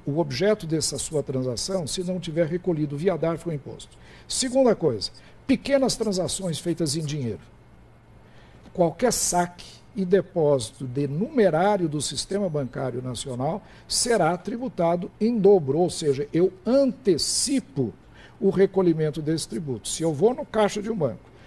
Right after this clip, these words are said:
saco o dinheiro para depois fazer alguns pagamentos, ah, sem,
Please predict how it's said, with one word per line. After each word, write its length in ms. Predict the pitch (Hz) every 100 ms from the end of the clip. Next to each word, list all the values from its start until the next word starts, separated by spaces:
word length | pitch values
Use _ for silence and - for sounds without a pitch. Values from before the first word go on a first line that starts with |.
| - -
saco 640 | - - - 220 240 -
o 40 | 240
dinheiro 480 | 233 208 160 127 110
para 160 | 165
depois 360 | 156 165 214 -
fazer 240 | 185 147
alguns 300 | 165 156 175
pagamentos, 720 | - 151 139 135 120 - - - - - -
ah, 480 | 127 127 123 117 117
sem, 500 | - - 180 196 131